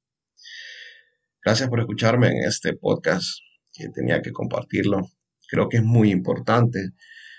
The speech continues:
que nosotros volvamos a nuestras raíces, volvamos a nuestra esencia, que volvamos a ser niños y volvamos a pensar que era aquellas cosas que a nosotros nos traía tanta satisfacción, que podíamos pasar horas,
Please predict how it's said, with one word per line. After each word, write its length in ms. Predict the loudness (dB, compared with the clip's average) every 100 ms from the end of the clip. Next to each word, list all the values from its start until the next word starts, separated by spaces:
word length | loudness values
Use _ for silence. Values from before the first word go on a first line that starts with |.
| _
que 100 | 2
nosotros 720 | 2 4 2 4 2 2 -4 -12 _ _ _ _ _ _ _
volvamos 380 | 0 2 2 2
a 40 |
nuestras 300 | 0 0 -4
raíces, 340 | -4 -4 -4 -4
volvamos 380 | -2 0 2 2
a 100 | 2
nuestra 300 | 0 -6 -8
esencia, 560 | -2 0 2 0 -4
que 80 | -2
volvamos 440 | -2 2 2 2 0
a 80 |
ser 260 | -2 -2 0
niños 580 | 2 6 4 4 -2 -12 _ -20 -20 0
y 80 | 2
volvamos 460 | 4 4 4 2
a 140 | -2 -4
pensar 580 | -4 -2 2 4 4 2 -6 _ _ _ _ _ _ _ _
que 240 | -6 2
era 280 | 4 4 0 -6
aquellas 520 | -10 -8 -6 -4 -6 -6
cosas 380 | -2 -2 -2 -4
que 100 | -4
a 40 | -2
nosotros 420 | -4 -6 -6 -8
nos 260 | -6 -8
traía 380 | -6 -4 -4 -6 -6
tanta 380 | -2 -2 -4 -8
satisfacción, 800 | -14 -10 -8 -8 -8 -8 -8 -10 -16 _ _ _
que 120 | -2
podíamos 440 | 2 4 4 2 2
pasar 420 | 0 2 2 2
horas, 580 | 2 4 4 0 -8